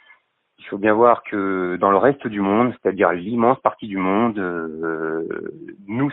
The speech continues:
sommes les agresseurs, hein. Nous avons attaqué en premier, euh, des pays de façon illégale et illégitime pour des intérêts, euh, vraiment odieux, hein, de, de, d'ordre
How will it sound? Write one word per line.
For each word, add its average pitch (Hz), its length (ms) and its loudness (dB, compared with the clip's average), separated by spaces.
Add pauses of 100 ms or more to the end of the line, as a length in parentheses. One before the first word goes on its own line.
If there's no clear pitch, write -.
sommes 127 180 4
les 104 160 2
agresseurs, 92 600 -2
hein. 85 140 -10
Nous 120 460 -4
avons 104 400 0
attaqué 98 480 -4
en 92 80 -2
premier, 92 540 -6
euh, 85 160 -6
des 90 120 -8
pays 110 440 -4 (320)
de - 80 -8
façon 104 400 -2
illégale 107 600 2
et 92 220 -6
illégitime 110 800 -6
pour 101 160 2
des 98 160 -2
intérêts, 101 560 0
euh, 87 80 -4
vraiment 101 580 -2
odieux, 98 560 -2
hein, 82 300 -4
de, 87 180 -10
de, 82 360 -8 (320)
d'ordre 92 260 2